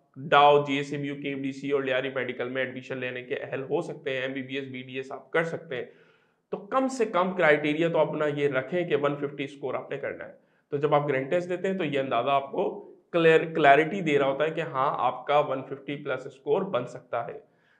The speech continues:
तो ये जो practice है, इसके लिए दो महीने आपने रखने हैं। अब वो student जो कि हमारे पास अगर मार्च में आता है, अप्रैल में आता है या फिर एग्जाम के बाद आता है, तो उसको कोर्स करने में ही इतना टाइम लग जाता है कि सितंबर आ जाता है।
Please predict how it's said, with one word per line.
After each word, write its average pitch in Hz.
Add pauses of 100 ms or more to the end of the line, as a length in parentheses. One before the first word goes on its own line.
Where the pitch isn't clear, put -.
(120)
तो 202
ये 196
जो 247
practice 214
है, 220
इसके 214
लिए 196
दो 165
महीने 156
आपने 151
रखने 143
हैं। - (220)
अब 202
वो 220
student 202
जो 190
कि 196
हमारे 175
पास 170
अगर 170
मार्च 147
में 180
आता 127
है, - (220)
अप्रैल 214
में 196
आता 123
है 127 (140)
या 185
फिर 208
एग्जाम 170
के 185
बाद 151
आता 139
है, 147
तो 202
उसको 202
कोर्स 208
करने 196
में 190
ही 214
इतना 175
टाइम 180
लग 180
जाता 165
है 185
कि 190
सितंबर 165
आ 123
जाता 113
है। -